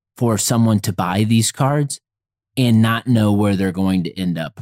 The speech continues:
Probably some black hole, or hopefully we, ho-, or probably some, hopefully some black ho-, a black hole, but maybe some place where we then see that card on eBay a week later. Don't you hate that? I hate that. I like, if I'm going to sell my cards,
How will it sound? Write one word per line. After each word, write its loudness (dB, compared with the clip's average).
Probably 0
some 0
black -4
hole, -2
or 2
hopefully 0
we, 2
ho-, -2
or 0
probably 0
some, 0
hopefully 0
some 2
black -2
ho-, -4
a -2
black 0
hole, 0
but -2
maybe 4
some 0
place -2
where 2
we 2
then 2
see 0
that -2
card 0
on 0
eBay -2
a -2
week -2
later. -6
Don't 0
you 0
hate -2
that? -2
I 0
hate 2
that. -6
I -4
like, -2
if -16
I'm 2
going 2
to 2
sell 0
my 2
cards, 0